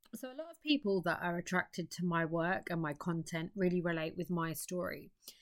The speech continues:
And my story is I was a very empathic child, so I was very sensitive. I could feel all the adults' feelings.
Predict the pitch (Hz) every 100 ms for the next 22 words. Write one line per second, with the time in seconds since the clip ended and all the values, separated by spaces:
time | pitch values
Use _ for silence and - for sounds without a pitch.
0 | - - - 185 208 240 - 202 190 180
1 | 170 165 165 190 180 165 160 185 196 185
2 | - 180 160 175 - 175 - 185 - 165
3 | 175 254 330 - 165 165 165 185 190 185
4 | 175 175 - - 196 185 - 165 185 180
5 | 208 196 196 202 202 180 180 185 - -
6 | 175 165 165 220 320 -